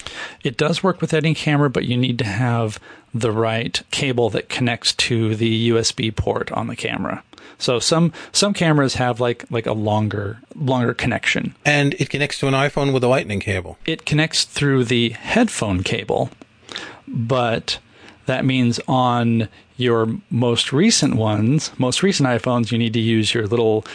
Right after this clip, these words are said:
Speaker 1: uh, lightning to headphone dongle.
Speaker 2: Sigh.
Speaker 1: Sigh, yes.
Speaker 2: We hate that Apple removed the headphone jack.
Speaker 1: Kirk, how about you this week?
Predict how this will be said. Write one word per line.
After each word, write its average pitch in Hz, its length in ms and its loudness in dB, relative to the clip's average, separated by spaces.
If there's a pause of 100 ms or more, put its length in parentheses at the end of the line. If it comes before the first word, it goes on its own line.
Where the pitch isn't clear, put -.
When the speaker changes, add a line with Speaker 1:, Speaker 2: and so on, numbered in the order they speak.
(120)
Speaker 1:
uh, 104 260 -2
lightning 113 520 -2
to 110 220 0
headphone 101 600 -2
dongle. 95 520 -4 (140)
Speaker 2:
Sigh. 98 1000 0 (300)
Speaker 1:
Sigh, 110 720 0
yes. 98 520 -4
Speaker 2:
We 160 220 4
hate 120 360 0
that 92 120 -6
Apple 92 300 -2
removed 95 380 -4
the 92 80 0
headphone 92 420 -6
jack. 87 460 -10
Speaker 1:
Kirk, - 260 0
how - 220 -6
about 135 160 0
you 127 120 0
this 110 220 -2
week? - 240 -4